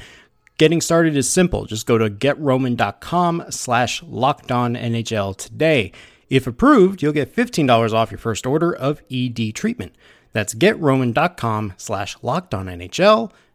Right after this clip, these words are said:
get roman dot com slash locked on N H L.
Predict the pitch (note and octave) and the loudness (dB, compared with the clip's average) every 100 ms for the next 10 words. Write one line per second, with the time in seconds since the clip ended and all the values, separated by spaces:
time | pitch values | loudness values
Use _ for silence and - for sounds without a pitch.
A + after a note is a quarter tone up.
0 | _ _ D#3+ G3 D3+ A#2+ G#2+ C#3 - A2+ | _ _ 0 2 2 0 2 2 2 0
1 | G#2 G#2 F#2+ - - - F#2 G2+ F#2+ - | -4 -4 -8 -14 -12 -6 -2 -2 -4 -10
2 | _ - G2 A#2+ - F2+ F2 F2+ - _ | _ -8 -4 -6 -6 -10 -10 -14 -18 _
3 | - F2 E2+ - - | -14 -12 -14 -14 -16